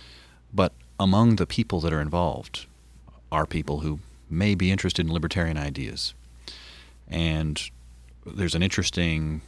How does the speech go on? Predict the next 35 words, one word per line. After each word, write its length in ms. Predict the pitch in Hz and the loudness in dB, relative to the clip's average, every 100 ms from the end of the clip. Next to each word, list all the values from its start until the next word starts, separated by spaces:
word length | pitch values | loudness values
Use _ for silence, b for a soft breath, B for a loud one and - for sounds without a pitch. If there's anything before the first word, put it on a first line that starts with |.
| - | -2
parallel, 460 | 107 110 76 64 | 4 4 2 -2
or 140 | 69 85 | -6 -4
in-, 140 | 104 104 | -4 0
several 300 | - 110 80 | 2 4 2
interesting 320 | 76 76 78 | 0 -4 -4
parallels 480 | - 90 80 67 - | -2 0 0 -2 -6
between 380 | 73 73 69 - | -8 -6 -6 -4
Occupy 320 | 85 - 78 73 | -6 -4 -2 -2
Wall 200 | 69 67 | -2 -4
Street 280 | - 71 | -4 -6
and 160 | 69 65 | -6 -8
the 40 | |
Tea 160 | 67 76 | -6 -6
Party 280 | - 69 65 | -4 -8 -6
movement. 320 | 64 - - - B B B B B B - | -10 -10 -14 -18 B B B B B B -12
Um, 320 | 78 69 69 - - | -10 -8 -10 -12 -8
a, 340 | 73 69 78 | -6 -6 -8
a 20 | |
great 280 | 78 85 82 | -2 0 0
Venn 280 | 85 82 80 | -2 0 0
diagram 560 | 73 76 71 73 69 | 0 0 0 -2 -4
just, 220 | 71 - 71 | -6 -6 -6
uh, 160 | 67 71 | -6 -8
uh, 100 | 71 - - - 73 90 | -12 -14 -16 -12 -12 -6
got 200 | 78 60 | -6 0
posted 280 | 76 - 71 | -2 0 -4
online 460 | 71 71 73 73 | -2 -2 -2 -2
and 100 | 67 - | -6 -4
made 140 | 82 76 | -2 -2
its 140 | - | -2
rounds 320 | 76 78 76 | -2 0 -2
recently, 400 | 76 - 71 69 - B B B B B - | -4 -4 -6 -8 -10 B B B B B -10
uh, 140 | 73 | -2
showing 380 | - 87 76 76 | 2 2 2 0
that 140 | 71 | -4